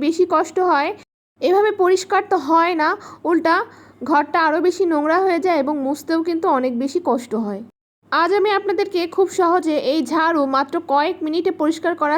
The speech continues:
শিখিয়ে দেব। এর জন্য লাগবে আমাদের একটা চিরুনি। আপনারা ফেলে দেওয়া যে কোনো চিরুনি কিন্তু এখানে ব্যবহার করতে পারেন। এখন এই চিরুনিটা দিয়ে আমরা কিভাবে এই ঝাড়ুর ফুলগুলা পরিষ্কার করব সেটাই আপনাদের সাথে শেয়ার করব। তো ভিডিওটা যদি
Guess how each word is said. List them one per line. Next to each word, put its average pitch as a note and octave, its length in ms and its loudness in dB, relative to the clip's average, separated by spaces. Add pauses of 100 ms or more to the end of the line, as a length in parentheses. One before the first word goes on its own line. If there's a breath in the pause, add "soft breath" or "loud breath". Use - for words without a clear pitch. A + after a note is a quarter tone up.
(100)
শিখিয়ে F4 360 0
দেব। C#4 160 -2 (640)
এর F4 160 0
জন্য G4+ 160 4 (160)
লাগবে D4 240 0 (100)
আমাদের D#4 260 0 (100)
একটা D#4+ 160 -2 (120)
চিরুনি। D#4+ 400 0 (180)
আপনারা D#4 300 0 (160)
ফেলে F4 280 0
দেওয়া F4+ 180 4 (120)
যে F4 180 0
কোনো G#4 140 2 (100)
চিরুনি E4 400 0
কিন্তু E4+ 180 -4 (100)
এখানে E4 300 -2
ব্যবহার D4+ 360 2
করতে D#4+ 280 -4
পারেন। E4 220 -2 (420)
এখন D4 360 -2
এই G4+ 140 2
চিরুনিটা F#4 440 2 (100)
দিয়ে F4+ 140 2 (100)
আমরা D4 240 -2
কিভাবে E4+ 440 0 (580 loud breath)
এই C#4+ 60 0 (100)
ঝাড়ুর D4+ 400 0
ফুলগুলা F4+ 400 2 (100)
পরিষ্কার E4 360 -2 (100)
করব C#4+ 160 -2 (160)
সেটাই D#4+ 380 -2
আপনাদের C#4 420 -4
সাথে D#4+ 180 -4 (120)
শেয়ার C#4+ 240 0 (100)
করব। F3 220 -4 (440 loud breath)
তো F#4+ 60 -4 (160)
ভিডিওটা F4 380 2 (100)
যদি E4 220 0